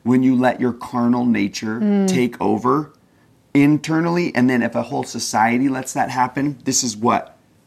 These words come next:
Speaker 1: goes on."
Speaker 2: Well, and I love that because as I was reading it, I was like, in Isaiah's time, the stars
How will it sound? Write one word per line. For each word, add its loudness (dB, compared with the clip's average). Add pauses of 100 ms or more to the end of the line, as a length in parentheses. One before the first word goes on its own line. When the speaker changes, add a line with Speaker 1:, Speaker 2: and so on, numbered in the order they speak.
Speaker 1:
goes 2
on." -2
Speaker 2:
Well, 4
and 6
I 6
love 4
that 4
because 0
as -2
I 4
was -2
reading 0
it, -2
I 0
was -2
like, 2
in 0
Isaiah's 2
time, 0
the -2
stars 4